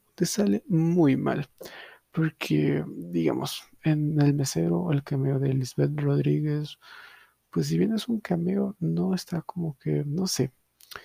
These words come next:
se siente que nada más la metieron ahí porque es influencer y ya. Eh, en cambio, con Slo-, Slobodsky de La Cuatro Risas, en su papel de,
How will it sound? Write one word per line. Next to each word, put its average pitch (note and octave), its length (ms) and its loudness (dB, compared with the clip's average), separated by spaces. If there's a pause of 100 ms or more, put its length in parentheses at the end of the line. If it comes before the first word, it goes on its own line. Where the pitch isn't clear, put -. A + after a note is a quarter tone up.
(420)
se - 160 -8
siente F#3+ 260 0
que - 120 2
nada D3+ 160 4
más F3 160 2
la F3+ 80 6
metieron D3+ 360 2
ahí D#3 80 2
porque D#3 300 -4
es D3 140 -6
influencer D3 580 -2
y C#3+ 120 2
ya. C3+ 220 -2 (1160)
Eh, D3+ 320 4
en D#3 140 2
cambio, E3 520 0
con D3+ 320 0 (220)
Slo-, D3+ 560 0
Slobodsky C#3 840 0 (160)
de B2+ 240 4
La A#2 140 2
Cuatro C3 260 -2
Risas, C#3 480 -2 (320)
en C#3 180 0
su C3 220 -4
papel B2+ 480 4
de, A#2+ 500 4